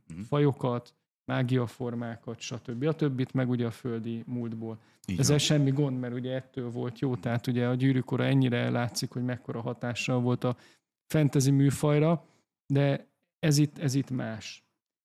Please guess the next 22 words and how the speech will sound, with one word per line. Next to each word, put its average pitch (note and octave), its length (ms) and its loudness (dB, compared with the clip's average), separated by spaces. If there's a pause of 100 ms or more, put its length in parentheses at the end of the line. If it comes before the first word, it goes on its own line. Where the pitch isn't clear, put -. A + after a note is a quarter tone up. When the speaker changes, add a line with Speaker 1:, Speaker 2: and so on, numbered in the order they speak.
(120)
Speaker 2:
Tehát C3 300 0
azt D3 160 2
szeretnénk, C3+ 580 2
hogy B2+ 400 -2
a, - 80 -6
a B2+ 300 0
játékosoknak C3+ 1040 -2
legyen, B2 460 -2 (420)
legyen C3 300 0
múltja, B2 680 -4
története, A#2+ 680 -8
az A#2+ 140 -4
életútjuknak C3 840 -2
legyenek B2 440 -4
töredékei, A2+ 840 -8 (580)
ö, B2 300 0 (140)
a B2 180 -4
tetteiknek C3+ 640 -2
legyenek B2 400 -4
következményei, D3 840 4
tartozzanak C3 800 0
valahová. A#2 640 -8